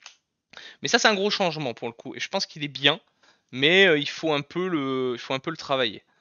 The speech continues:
Euh, le reste, après, effectivement, euh, bon, euh, on n'a pas de gros, gros, gros, gros changements à ce niveau-là.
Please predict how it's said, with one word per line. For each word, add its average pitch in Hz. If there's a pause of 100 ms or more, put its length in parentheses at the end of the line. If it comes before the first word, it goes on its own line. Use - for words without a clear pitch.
(420)
Euh, 113
le 120
reste, 131
après, 151
effectivement, 131
euh, 113
bon, 117
euh, 101
on 120
n'a 107
pas -
de 143
gros, 127
gros, 123
gros, 117
gros 127
changements 123
à 117
ce -
niveau-là. 120